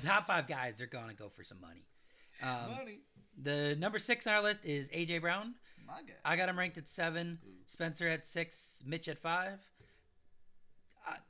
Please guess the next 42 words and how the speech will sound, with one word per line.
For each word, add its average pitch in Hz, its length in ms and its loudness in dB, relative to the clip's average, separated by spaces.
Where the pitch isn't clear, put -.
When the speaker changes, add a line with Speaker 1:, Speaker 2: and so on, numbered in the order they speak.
Speaker 1:
he's 139 200 -6
been 120 160 -8
proven 123 300 -4
again. 117 200 -6
He's 117 160 -10
another 123 400 -4
one 127 120 -6
of 123 60 -8
those 110 100 -8
big 123 260 -8
play 123 200 -6
guys. 120 360 0
He 117 80 -10
does 110 200 -10
really 123 280 -2
good 143 240 -2
with 123 140 -8
it, 117 40 -14
but 135 60 -4
he 160 60 0
also 175 200 0
does 139 180 0
good 143 120 -6
at 123 60 -8
getting 123 160 -6
the 110 60 -12
targets. 107 520 -6
My 165 340 6
only 180 480 -2
downside 147 580 0
to 127 60 -6
him, 135 380 -2
Speaker 2:
This - 140 -16
year - 120 -18
was - 120 -20
crazy. - 160 -20
Speaker 1:
my 151 140 2
only 180 240 0
downside 170 440 0
to 180 60 -2
him 190 160 -6
is 143 340 -4